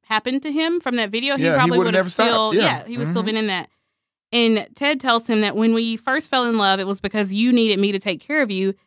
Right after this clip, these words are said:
Speaker 1: and this time it's because I needed you to take care of me, which you did, but he realized, like, that's not fair. And so he apologizes for being too selfish to see or care about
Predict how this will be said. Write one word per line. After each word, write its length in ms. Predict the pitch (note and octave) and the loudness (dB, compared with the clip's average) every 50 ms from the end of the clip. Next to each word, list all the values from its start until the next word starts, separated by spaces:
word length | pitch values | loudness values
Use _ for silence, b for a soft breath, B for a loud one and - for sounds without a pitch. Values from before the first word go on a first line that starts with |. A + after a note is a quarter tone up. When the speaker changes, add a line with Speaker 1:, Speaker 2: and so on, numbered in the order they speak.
| _ - | _ -6
Speaker 1:
and 140 | G#3+ G#3 A3+ | 0 0 2
this 140 | B3+ C4 - | 2 0 -2
time 240 | - A3+ G#3 G3+ G3+ | -4 -2 -2 -2 -2
it's 100 | F#3+ - | -2 -4
because 320 | F#3+ F#3+ - G3+ G3 - _ - | -6 -6 -4 -4 -4 -4 _ -2
I 200 | G3 G3+ G#3+ A3 | 2 2 2 4
needed 260 | G#3+ G#3 G#3 G#3 G3 | 4 2 2 0 -2
you 120 | G3 G3+ G3+ | -4 -6 -8
to 80 | F#3+ | -6
take 200 | - G3+ E3 - | -4 -4 -4 -4
care 140 | - G3+ F#3+ | -4 -4 -4
of 80 | F3+ F#3 | -2 0
me, 300 | G3+ A3 G3+ E3 D3+ - _ _ _ _ _ - | 0 0 2 0 -2 -6 _ _ _ _ _ -4
which 200 | G3 G#3 - - | -4 -4 -2 -4
you 80 | G3 | -6
did, 320 | F3+ F3 A3 C#4 E4 C#4+ G#3+ | -4 0 2 2 2 2 2
but 100 | G3 G#3+ | 2 0
he 120 | A3 G#3 | 0 0
realized, 340 | G3 G3+ G#3 G3 F#3+ G3 F#3+ | 2 2 2 2 2 2 0
like, 160 | F#3+ F3 - | -2 -4 -2
that's 240 | - F#3+ G3 - - | 0 -2 -2 0 0
not 220 | F#3+ F#3 F3+ F3 - | 0 0 0 0 -2
fair. 320 | - G3+ F#3+ F3+ D3+ D#3+ | -4 -4 -4 -4 -6 -8
And 180 | E3+ - G3+ G3 | -8 -6 -4 -4
so 100 | F#3+ F#3 | -4 -4
he 120 | G3 G#3 G3 | -2 -2 -2
apologizes 680 | F#3+ - - A3 A#3+ B3 A3 G#3 F#3+ F#3 F#3 F#3 F#3 - | -2 0 0 2 2 0 0 0 -2 -2 -2 -4 -10 -10
for 80 | F#3+ | -6
being 220 | F#3+ G3 F#3 F#3 F#3 | -4 -2 0 0 -2
too 180 | - - A#3+ A3+ | -2 -4 -4 -4
selfish 640 | - - A3 G#3 G#3 G3+ - G3 F#3 F#3 - - - _ _ _ _ _ _ _ _ _ - | -2 0 0 2 0 0 -2 -6 -6 -6 -6 -8 -12 _ _ _ _ _ _ _ _ _ -10
to 60 | A3 | -10
see 380 | - - - A#3 A3+ A#3 A3+ - | -10 -6 -4 0 2 2 2 2
or 140 | E3+ G3 | 2 0
care 260 | G3 _ - A3 G#3 G3+ | -4 _ -4 -2 0 0
about 420 | F#3+ F#3 F#3 F3+ F3+ F3+ D3+ | 0 2 2 2 2 2 0